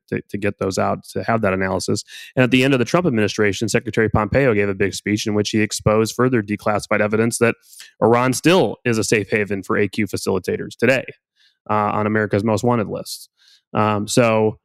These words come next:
yes, uh, point taken. One other point I'll tell you is it's not just over there, it's in our own backyard, right? It's the Western Hemisphere strategy that the Iranians have as well, and that Hezbollah has been,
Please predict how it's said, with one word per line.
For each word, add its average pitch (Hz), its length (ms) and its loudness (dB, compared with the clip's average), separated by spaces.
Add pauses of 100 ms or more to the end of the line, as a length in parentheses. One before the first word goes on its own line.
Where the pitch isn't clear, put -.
(100)
yes, 120 340 -2 (100)
uh, 104 120 2 (100)
point 127 220 2
taken. 123 340 -2 (380)
One 147 200 2
other 170 140 2
point 123 180 -2
I'll 107 80 -2
tell 117 160 0
you 113 160 0
is 117 200 0 (300)
it's - 180 0
not 156 200 0
just 143 240 0
over 123 180 0
there, 120 240 0
it's 120 140 -4
in 123 80 -2
our 117 100 -2
own 123 160 0
backyard, 113 560 -2 (560)
right? 120 180 0
It's 101 100 -2
the 110 100 0
Western 123 340 0
Hemisphere 107 640 -2
strategy 104 600 -2
that 101 140 -12
the 107 80 -6
Iranians 104 340 -2
have 101 120 -2
as 98 120 -4
well, 117 160 2
and 101 100 -4
that 92 80 -6
Hezbollah 110 480 -2
has 104 140 -2
been, 98 360 -6